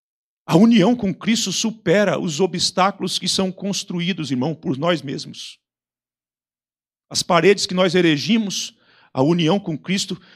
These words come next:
vai demolir tudo isso. Porque o Espírito uniu no corpo de Cristo, judeus, gregos, escravos, livres, mulheres e homens, crianças e velhos.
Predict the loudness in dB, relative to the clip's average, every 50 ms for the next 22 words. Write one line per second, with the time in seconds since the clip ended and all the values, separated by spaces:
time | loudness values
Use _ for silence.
0 | _ _ -2 0 0 0 2 2 0 2 2 2 0 0 0 -4 -6 -6 _ _
1 | _ _ 0 0 0 2 2 2 2 0 -2 -6 -8 -8 -10 -12 -16 _ _ _
2 | _ _ _ _ _ _ _ _ _ _ _ _ _ _ _ -6 -4 4 4 4
3 | 6 6 2 0 0 2 2 2 2 2 0 0 2 2 2 2 0 2 2 0
4 | 2 0 -4 -10 -10 -8 -4 -2 -2 -2 -2 -4 -8 -10 -14 -18 -10 -6 -6 -6
5 | -4 4 6 6 6 6 2 -4 -8 -8 -10 -4 4 6 6 6 4 0 -6 -6
6 | -4 -6 -6 -4 0 2 4 4 4 2 -2 -6 -6 -6 0 4 4 4 4 2
7 | -8 -6 -4 -4 0 4 4 4 6 4 2 -2 -4 -2 0 2 2 2 0 0
8 | -2 -4 -4 -6 -14 -20 -18 -8 -2 0 4 6 6 6 6 4 4 2 2 2
9 | 2 0 -2 0 4 6 4 6 4 2 -2 -4 -4